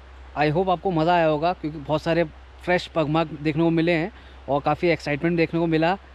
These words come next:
हमारे द्वारा, और आप भी एक्साइटेड हो जाएंगे।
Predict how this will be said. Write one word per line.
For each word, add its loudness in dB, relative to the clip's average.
हमारे 2
द्वारा, 2
और 0
आप 0
भी 2
एक्साइटेड 0
हो 2
जाएंगे। 0